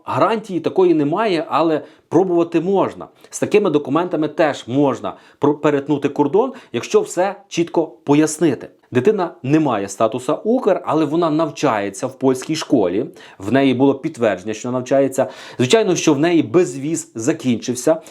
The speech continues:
Чисто технічно її би не мали пропустити. Але жінка є опікуном, не мамою. І на кордоні вона просилася, пояснювала ситуацію, показувала свої документи щодо того, що дитина навчається на території Польщі,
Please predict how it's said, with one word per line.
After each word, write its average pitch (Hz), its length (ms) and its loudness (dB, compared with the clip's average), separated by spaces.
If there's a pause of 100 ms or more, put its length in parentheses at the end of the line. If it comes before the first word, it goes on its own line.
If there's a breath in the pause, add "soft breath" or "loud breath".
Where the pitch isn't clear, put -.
(180 loud breath)
Чисто 185 320 2
технічно 185 720 -2 (100)
її 147 300 4
би 139 140 0
не 147 240 -2
мали 120 300 0
пропустити. - 580 -8 (760 loud breath)
Але 214 460 2 (160)
жінка 151 300 4
є 131 180 2
опікуном, 131 680 0
не 147 160 2
мамою. 101 500 -2 (720 loud breath)
І 190 320 6 (120)
на 170 160 4
кордоні 233 680 0 (240)
вона 202 440 2 (120)
просилася, 185 720 2
пояснювала 147 800 0
ситуацію, 160 540 0
показувала 160 720 -2
свої 123 320 -2
документи 135 720 0 (100)
щодо 156 240 0
того, 160 320 2
що - 160 0
дитина 151 260 4
навчається 147 520 -2
на 101 60 -8
території 110 400 -2
Польщі, 269 460 0